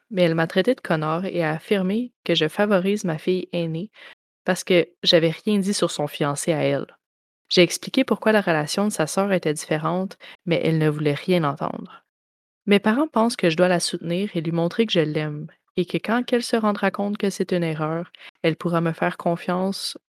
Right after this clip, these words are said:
dans le fait que je la soutiendrai peu importe quoi. Je pense que puisqu'elle ne veut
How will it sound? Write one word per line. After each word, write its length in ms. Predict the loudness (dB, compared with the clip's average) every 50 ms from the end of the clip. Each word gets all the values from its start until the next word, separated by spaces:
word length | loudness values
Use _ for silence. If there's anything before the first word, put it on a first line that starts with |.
| _ _ _ _ 0
dans 100 | 0 0
le 60 | 0
fait 200 | 2 0 -2 0
que 60 | 0 -2
je 100 | 0 0
la 80 | 0
soutiendrai 560 | -2 -4 -8 0 2 2 2 4 2 0 -2
peu 200 | -2 0 0 0
importe 360 | 2 2 0 -4 -8 -8 -10 -16
quoi. 240 | -12 -12 -14 -14 _ _ _ _ _ _ _ _ _ _ _ -6
Je 140 | 0 0 2
pense 360 | 2 2 -2 -2 -2 -4 -8
que 120 | -8 -8 -8
puisqu'elle 520 | -6 -2 -2 -2 -2 -2 -4 -2 0 2
ne 100 | 2 2 2
veut 200 | 0 -2 -4